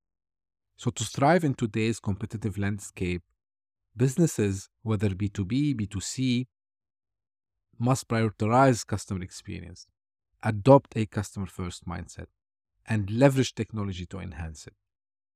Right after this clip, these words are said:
By understanding the evolution, we will be able to get better revenues, a better customer satisfaction,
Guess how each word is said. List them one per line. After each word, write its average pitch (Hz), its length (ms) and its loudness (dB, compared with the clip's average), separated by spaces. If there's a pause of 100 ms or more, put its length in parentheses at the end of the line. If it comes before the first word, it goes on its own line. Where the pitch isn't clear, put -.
(180)
By 123 140 4
understanding 139 760 0
the 110 140 0
evolution, 110 840 0 (1500)
we 120 140 -4
will 120 160 -2
be 117 240 -4
able 113 440 2 (560)
to 113 120 -2
get 110 220 0 (1040)
better 117 280 2
revenues, 131 680 -2 (840)
a 107 120 0
better 120 480 2 (1600)
customer 120 360 -2
satisfaction, - 1000 -4